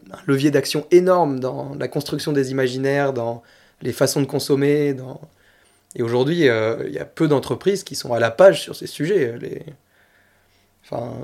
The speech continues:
on continue à rendre souhaitable un mode de consommation qui n'est pas pérenne. Et, euh, ces jobs-là vont devoir être remis en question. Euh, des personnes qui,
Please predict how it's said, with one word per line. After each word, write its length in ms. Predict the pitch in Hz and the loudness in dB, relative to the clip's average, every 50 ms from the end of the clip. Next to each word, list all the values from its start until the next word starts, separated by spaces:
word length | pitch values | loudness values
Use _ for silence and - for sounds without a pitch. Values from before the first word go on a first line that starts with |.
| - - 95 98 - 139 123 | -12 -12 -12 -12 -12 -12 -12
on 60 | 110 | -8
continue 400 | - 127 120 - 143 143 160 165 | -6 -6 -4 -2 0 2 4 6
à 100 | 135 120 | 6 6
rendre 220 | 113 131 139 139 | 6 4 4 2
souhaitable 480 | - - 131 120 - 170 - 156 135 120 | 2 0 -2 0 2 2 2 2 2 0
un 60 | 113 | 0
mode 180 | 113 113 120 120 | 0 -2 -4 -4
de 60 | 120 | -6
consommation 580 | - - 117 - 131 120 120 117 - - 160 | -6 -6 -6 -6 -6 -4 -4 -6 -6 -8 -10
qui 140 | 147 - 139 | -10 -10 -12
n'est 80 | 131 120 | -14 -12
pas 160 | - 143 143 | -12 -12 -14
pérenne. 340 | - - 143 139 123 113 147 - _ _ _ _ _ _ _ _ _ _ _ _ _ _ _ _ - - | -10 -8 -8 -6 -6 -8 -10 -14 _ _ _ _ _ _ _ _ _ _ _ _ _ _ _ _ -12 -8
Et, 140 | 107 104 | -6 -6
euh, 360 | 104 104 104 101 101 101 104 107 113 123 - - - - - | -4 -4 -4 -4 -4 -6 -6 -8 -10 -12 -14 -14 -16 -14 -6
ces 180 | - 139 131 | -2 -2 0
jobs-là 300 | 120 139 135 131 139 139 | 2 2 2 4 4 4
vont 100 | 127 120 | 2 2
devoir 260 | 113 113 110 113 110 - | 0 -2 -2 -4 -4 -6
être 200 | - - - - | -10 -12 -12 -12
remis 120 | 131 131 | -10 -10
en 60 | 127 123 | -12 -10
question. 600 | - 135 127 - - 175 180 180 175 185 202 196 _ _ _ _ _ _ _ _ _ - | -10 -10 -10 -6 -4 -2 -2 -2 -2 -4 -8 -14 _ _ _ _ _ _ _ _ _ -12
Euh, 720 | - 113 110 107 107 107 104 104 104 107 117 120 113 123 135 - - - - - _ _ _ _ _ _ _ _ _ _ _ - - | -8 -6 -4 -4 -4 -4 -4 -6 -6 -8 -10 -10 -12 -12 -14 -14 -16 -18 -20 -20 _ _ _ _ _ _ _ _ _ _ _ -14 -10
des 80 | 123 117 | -8 -2
personnes 400 | - 139 131 - - 160 156 143 | 0 0 0 2 2 2 2 0
qui, 640 | - - 123 120 120 120 120 120 117 117 117 139 | -2 -6 -4 -4 -2 -2 -2 -2 -4 -6 -8 -10